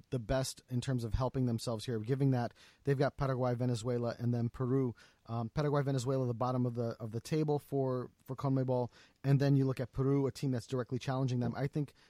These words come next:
Colombia can really do a lot of good things here at this point to solidify their, their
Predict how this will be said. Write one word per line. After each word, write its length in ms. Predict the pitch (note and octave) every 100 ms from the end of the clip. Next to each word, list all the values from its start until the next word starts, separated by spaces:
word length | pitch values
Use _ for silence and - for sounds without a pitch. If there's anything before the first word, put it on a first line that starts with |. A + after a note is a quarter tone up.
| _
Colombia 460 | - D3 D#3 D3+ C#3
can 300 | - A#2+ A#2
really 320 | C3+ D3 D3
do 400 | A#2 C3+ C3 C3 -
a 40 |
lot 520 | A#2 A#2 A#2+ C3+ C#3 -
of 160 | B2 G2+
good 200 | C#3 B2
things 280 | C#3 C3 -
here 160 | C3
at 80 | A#2+
this 120 | A#2
point 280 | - B2 A2+ - _ _
to 100 | C3
solidify 500 | - C#3 C#3 - C3
their, 360 | B2+ B2+ B2 B2 -
their 260 | B2 A#2+